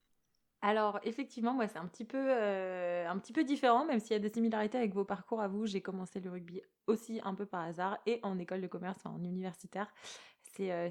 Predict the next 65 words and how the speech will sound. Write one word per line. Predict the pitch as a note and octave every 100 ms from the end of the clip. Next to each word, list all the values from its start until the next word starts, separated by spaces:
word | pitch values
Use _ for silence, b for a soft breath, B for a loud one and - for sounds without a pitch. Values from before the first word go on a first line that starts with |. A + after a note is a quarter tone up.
| E3+
c'est | F#3+
cette | - G3+ F#3+
voie-là | G#3 A3+
qui | A3 G3+
m'a | F#3
amenée, | G3+ G3+ G#3+ G3+
euh, | F#3 F3
à | F#3
jouer | G3
en | G#3+
club | G#3 A3+ G#3+
aujourd'hui, | G3 F#3+ A3
un |
peu | G3+
comme | G#3 F#3+
toi, | G#3+
Charlie. | G#3+ F#3+ F#3+ A#3
Mais, | G#3+ F3+
euh, | F3 F3 F3 F3 E3+ E3 -
avant | G3+ G#3+
le | A3+
rugby, | A3 G#3+
je | -
faisais | G#3 G3
de |
la | F#3
gymnastique. | F#3+ A3 G#3+ G#3+ G#3+ - _ _ F#3
J'ai | F#3+
fait | G3+
douze | F#3+ G#3+
ans | A3
de | A3
gymnastique | G3+ G3+ G#3+ -
rythmique. | G#3+ G#3+ A3+ - - B B B B
J'étais | F3+ G3+
à | F#3
fond | - A3+
dans | A3
les | G3+
compètes, | G3 F#3+ G3 G3
les | F#3+
paillettes, | F3+ F3+ F#3 F#3+
les | G3
justes | E3+ - F#3+
corps, | F#3+
et | G3
cetera. | G#3 F#3 F#3 A3+
Et | A3
en | F3+ F3+
école | F3+ G3
de |
commerce, | G3 F#3+ G#3+ -
en | G3
fait, | G3+ G3+
euh, | F#3+ E3+ F3
j'ai | F#3
une | F#3
amie | G3 G3+
qui | G3+
m'a | F3
invitée | - F#3+ F#3 F#3+ G3
à | F3
essayer | E3+ F3
le | E3+
rugby. | F3 E3 F#3 A#3